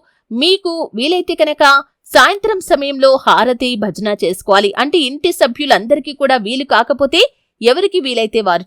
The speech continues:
చేసుకోవాలి. దీపారాధన ప్రతినిత్యం చేయటం కూడా మీకు అనేక శుభ ఫలితాలను ఇస్తుంది. అంటే నిత్య దీపారాధన అనేది చాలా మందికి అలవాటు ఉండదు,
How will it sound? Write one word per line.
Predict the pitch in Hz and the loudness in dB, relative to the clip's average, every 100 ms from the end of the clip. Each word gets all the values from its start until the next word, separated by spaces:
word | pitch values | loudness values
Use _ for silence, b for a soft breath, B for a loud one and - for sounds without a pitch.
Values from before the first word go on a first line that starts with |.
| 233 | -4
చేసుకోవాలి. | 226 - 254 262 392 _ _ - 220 | -4 0 0 2 0 _ _ -12 -6
దీపారాధన | 294 - 349 330 285 269 269 254 247 - | -4 0 2 4 4 2 0 2 0 0
ప్రతినిత్యం | 202 320 381 392 330 320 | 0 2 -2 -2 -6 -4
చేయటం | 311 294 311 294 | -2 2 0 2
కూడా | 302 415 - _ - | 2 2 0 _ -4
మీకు | 302 330 196 | -2 2 2
అనేక | 220 311 381 - | 0 -2 -2 -2
శుభ | 202 220 | -6 -2
ఫలితాలను | 196 190 196 196 196 | -2 0 -2 -2 -4
ఇస్తుంది. | - 208 202 - _ - 294 | -4 -6 -6 -6 _ -4 -2
అంటే | 349 349 | 0 -2
నిత్య | 277 - 440 226 | -2 -2 0 0
దీపారాధన | 269 - 311 285 269 285 254 | -4 -2 2 2 2 2 2
అనేది | 254 247 277 359 - | 0 -2 -2 -6 0
చాలా | 277 254 330 | 4 4 4
మందికి | 294 233 220 190 | 0 -4 0 0
అలవాటు | 156 175 208 220 185 | 2 0 0 -2 -2
ఉండదు, | 185 220 | 0 2